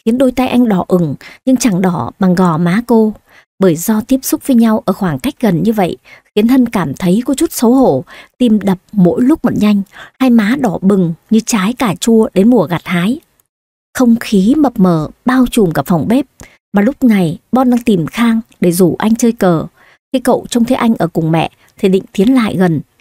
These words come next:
nhưng đã bị ông Trương kéo lại, khẽ nói nhỏ: "Con đi ra đây với ông để cho hai người lớn nói chuyện." "Nhưng con muốn chơi với chú Khang cơ." "Thế con có muốn chú Khang làm bố con không?" "Dạ có ạ." "Thế thì từ nay con chăm gọi chú Khang đến nhà mình nhá. Xong rồi tạo điều kiện cho mẹ con ở riêng với chú ấy, rõ chưa?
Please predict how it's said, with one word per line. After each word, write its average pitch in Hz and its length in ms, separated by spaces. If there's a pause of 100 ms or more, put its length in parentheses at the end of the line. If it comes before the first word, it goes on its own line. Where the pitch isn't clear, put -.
nhưng 226 160
đã 233 80
bị 226 200
ông 214 140
Trương 214 260
kéo 202 180
lại, 240 300
khẽ - 300
nói 233 120
nhỏ: 165 300 (500)
"Con 208 80
đi 208 80
ra 208 120
đây 202 160
với 190 100
ông 202 220 (160)
để 190 100
cho 202 120
hai 240 160
người 196 140
lớn 208 200
nói 294 100
chuyện." - 220 (560)
"Nhưng 254 100
con 277 160
muốn 254 140
chơi 294 180
với 262 80
chú 285 120
Khang 294 280
cơ." 294 280 (400)
"Thế 214 60
con 214 180
có 233 60
muốn 226 220
chú 294 100
Khang 262 180
làm 190 200
bố 220 180
con 294 180
không?" 269 240 (260)
"Dạ 240 360
có 285 240
ạ." 240 160 (540)
"Thế 220 120
thì 254 140
từ 175 120
nay 196 320 (200)
con 247 120
chăm 254 200
gọi 233 180
chú 247 120
Khang 254 240
đến 240 180
nhà 320 80
mình 214 180
nhá. 262 200 (440)
Xong 254 160
rồi 226 120
tạo - 180
điều 208 120
kiện 240 220
cho 262 100
mẹ 254 200
con 254 220
ở 185 60
riêng 262 220
với 269 100
chú 285 100
ấy, 285 320
rõ 247 300
chưa? 294 240